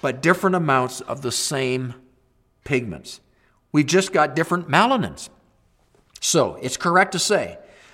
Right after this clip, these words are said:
that black and white people are really dark brown and light brown people, simply with different amounts of melanin. Interesting.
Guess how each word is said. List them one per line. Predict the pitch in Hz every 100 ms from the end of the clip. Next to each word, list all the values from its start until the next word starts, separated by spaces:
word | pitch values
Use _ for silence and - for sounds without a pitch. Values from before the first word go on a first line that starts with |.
| -
that | 135 127 120
black | 131 170 226
and | 220 190
white | 180 175 -
people | 156 143 123 110 -
are | 120 123
really | 127 202 165 123 156 - _ _ _ _ 113
dark | 107 143 208 208 160
brown | 151 98 98 180 - _ _ _ _ _ -
and | 127 127
light | 139 156 -
brown | 127 104 92
people, | - 92 - - _ _ _ _ _ _ _ _ -
simply | - 135 131
with | 120 113
different | 104 95 98 - _ -
amounts | 110 87 80 - - _ _ _ -
of | 92
melanin. | 92 87 80 71 - _ _ _ _ _ _ _ _ _ _ _ -
Interesting. | 113 104 78 -